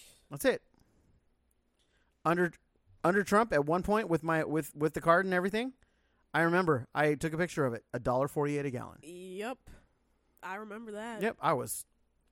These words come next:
Speaker 1: ah, man, I was like, "Oh, I'm feeling this thing so much." <laughs> I am overfilling it to, like, uh, within inches, you know, of, of the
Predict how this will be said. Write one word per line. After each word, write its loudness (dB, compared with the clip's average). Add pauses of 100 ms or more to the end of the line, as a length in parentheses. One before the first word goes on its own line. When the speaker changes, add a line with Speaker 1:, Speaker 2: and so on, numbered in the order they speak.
Speaker 1:
ah, -2
man, -2
I -4
was -4
like, -6
"Oh, 4
I'm 0
feeling 4
this -2
thing -4
so 0
much." 0 (140)
<laughs> -2
I 4
am 2 (400)
overfilling 4
it -2 (120)
to, 0
like, 2
uh, -8 (100)
within 0 (260)
inches, 0
you -4
know, 2
of, 2 (320)
of 4
the 6